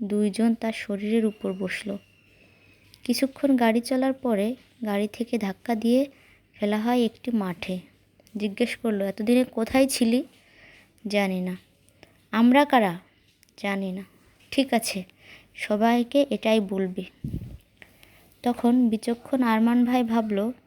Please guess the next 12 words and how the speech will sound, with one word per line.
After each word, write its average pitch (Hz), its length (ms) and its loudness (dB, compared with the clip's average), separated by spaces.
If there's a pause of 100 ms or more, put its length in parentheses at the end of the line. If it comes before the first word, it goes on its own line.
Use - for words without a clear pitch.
(420)
হয়তো 226 440 0 (640)
মারবে 214 520 2
না 214 120 2
তাকে। 190 420 -8 (920)
অনেকক্ষণ 226 540 2 (100)
পড়ে 220 280 2
রইলেন 220 460 2 (280)
ওই 214 260 -2 (240)
জায়গায়, 196 480 0
ভয়ে 196 400 0
নড়ছেন 202 500 0
না। 185 220 -4